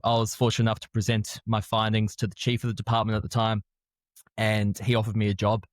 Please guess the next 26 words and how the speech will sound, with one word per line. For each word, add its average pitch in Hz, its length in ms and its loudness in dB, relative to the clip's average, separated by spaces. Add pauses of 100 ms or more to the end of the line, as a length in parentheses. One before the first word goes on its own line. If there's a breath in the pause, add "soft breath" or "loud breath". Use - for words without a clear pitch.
(120)
on 110 100 -2
the 98 60 -2
spot - 400 -2
and 92 80 -4
was 92 140 -6
like, 95 160 -4
Hey, 101 340 -2
we'd 101 140 -6
love 107 160 0
to - 80 -6
have 107 160 -2
you 107 100 0
on 104 100 2
board 110 360 2 (400 loud breath)
and, 98 420 0
um, 98 280 0
sort 104 200 -4
of 92 80 -8
implement 104 460 -2
some 104 160 -2
of 95 60 -2
the 92 60 -6
findings 95 420 -2
that 98 120 -4
you've 73 140 -8
found. 92 480 -6